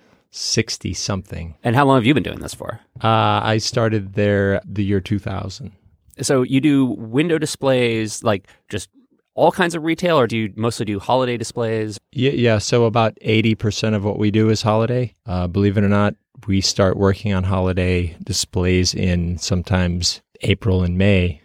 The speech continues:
Speaker 1: depending on the customer's needs.
Speaker 2: Okay, so you, you're the guy who does the Christmas displays all over New York. What are some of the stores that
Speaker 1: So,
Speaker 2: you work
Speaker 1: so
Speaker 2: for?
Speaker 1: I've, I was just, like, on the way over here trying to do a rough calculation, and I would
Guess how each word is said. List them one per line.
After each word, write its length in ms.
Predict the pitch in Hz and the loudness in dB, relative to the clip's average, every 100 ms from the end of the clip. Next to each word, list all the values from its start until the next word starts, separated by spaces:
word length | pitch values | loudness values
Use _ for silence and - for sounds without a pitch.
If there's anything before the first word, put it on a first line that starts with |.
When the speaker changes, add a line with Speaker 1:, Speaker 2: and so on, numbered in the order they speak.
| _ | _
Speaker 1:
depending 460 | - 87 95 92 87 | -12 0 2 2 2
on 140 | 87 | 0
the 80 | 85 | -2
customer's 840 | - 92 87 - 85 87 - - _ | -2 -4 -2 -4 -4 -4 -6 -12 _
needs. 600 | 98 90 82 82 82 - - | -4 -2 -2 -6 -10 -16 0
Speaker 2:
Okay, 200 | 202 165 | 0 2
so 100 | 220 | 0
you, 160 | 208 | -2
you're 240 | 156 202 302 | -2 0 0
the 60 | |
guy 180 | 254 226 | 0 0
who 80 | 214 | 2
does 300 | 175 170 170 | 2 0 -2
the 80 | 175 | -2
Christmas 320 | 226 214 151 | -2 0 -2
displays 360 | 101 - 90 101 | -4 -6 -4 -2
all 160 | 104 | -2
over 160 | 110 110 | 0 0
New 120 | 120 | 2
York. 320 | 143 - - | 2 0 -6
What 160 | - 143 | -2 -2
are 60 | 151 | 0
some 140 | 151 | -2
of 60 | 127 | 0
the 220 | 123 120 | 0 0
stores 400 | - - 131 131 | -4 -8 -4 -2
that 60 | |
Speaker 1:
So, 120 | - - | -2 -2
Speaker 2:
you 20 | |
work 60 | - | 2
Speaker 1:
so 220 | 127 123 117 - | 2 4 0 0
Speaker 2:
for? 60 | |
Speaker 1:
I've, 320 | 123 135 - - | 2 2 -2 -4
I 80 | 113 | 0
was 220 | 120 113 | 0 -2
just, 200 | 123 - - | -6 -6 -6
like, 400 | 110 113 104 - | 0 2 0 -4
on 100 | 107 | -2
the 80 | 101 | 0
way 180 | 110 113 | 2 4
over 140 | 110 | 4
here 240 | 110 101 92 95 - | 2 0 -2 -10 -6
trying 220 | 113 104 | -2 0
to 60 | 101 | 0
do 180 | 104 | 0
a 40 | 95 | 0
rough 400 | 92 107 104 - | 0 0 0 -2
calculation, 840 | 113 104 - 98 101 101 127 117 _ _ _ _ _ | -2 -2 -2 0 0 0 -6 -8 _ _ _ _ _
and 160 | - 104 | 2 4
I 80 | 113 | 4
would 280 | 110 98 | 2 0